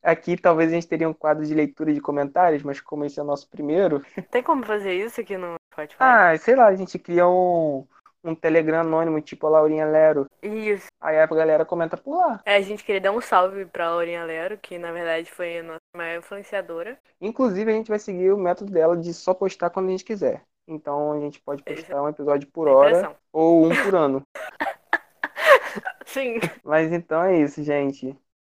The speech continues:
Speaker 1: Evelyn, tem alguma consideração final aí?
Speaker 2: Não. É só salvem o planeta.
Speaker 1: Salvem o planeta, gente.
Speaker 2: Não faça o que eu faço.
Speaker 1: É isso aí. <laughs>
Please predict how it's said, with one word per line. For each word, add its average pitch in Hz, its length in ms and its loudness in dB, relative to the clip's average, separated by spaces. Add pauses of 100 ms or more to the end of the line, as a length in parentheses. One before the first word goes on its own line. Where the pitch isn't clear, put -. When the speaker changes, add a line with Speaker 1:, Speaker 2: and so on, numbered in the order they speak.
(120)
Speaker 1:
Evelyn, 143 300 0
tem 139 120 -8
alguma 139 200 -2
consideração 139 560 -2
final 135 340 -2
aí? 139 300 -2
Speaker 2:
Não. 170 340 -12 (640)
É 185 500 -2
só 202 600 -4
salvem 185 340 -6
o 196 60 -14
planeta. 196 320 -10 (180)
Speaker 1:
Salvem 143 200 -10
o 139 40 -16
planeta, 135 400 -10
gente. 127 340 -12 (140)
Speaker 2:
Não 165 100 -16
faça - 260 -6
o - 40 -20
que - 60 -16
eu 165 40 -12
faço. 147 280 -10
Speaker 1:
É - 20 -6
isso 139 220 -8
aí. 139 260 -4 (260)
<laughs> - 680 -8